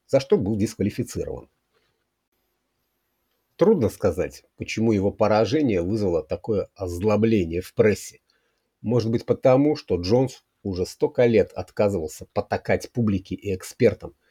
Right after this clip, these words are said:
От него ждали нокаутов, а он выходил на ринг веселиться, смеяться над противником и выставлять его идиотом.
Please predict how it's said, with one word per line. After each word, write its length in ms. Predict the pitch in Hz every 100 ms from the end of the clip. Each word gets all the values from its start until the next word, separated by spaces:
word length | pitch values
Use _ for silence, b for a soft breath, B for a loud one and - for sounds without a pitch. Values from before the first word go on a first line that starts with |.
| _ _
От 160 | - -
него 240 | 113 160
ждали 300 | 113 101 85
нокаутов, 880 | 90 131 - 107 85 80 - - _ _ -
а 100 | 147
он 220 | 185 160
выходил 360 | 98 101 87 90
на 140 | 87
ринг 220 | 82 82
веселиться, 640 | 160 - 107 87 90 - - _
смеяться 600 | - 185 107 90 87 87
над 140 | 85
противником 640 | 85 90 - 82 85 - -
и 120 | 185
выставлять 560 | 131 - 80 82 95
его 220 | - 78 87
идиотом. 640 | 101 90 107 87 - -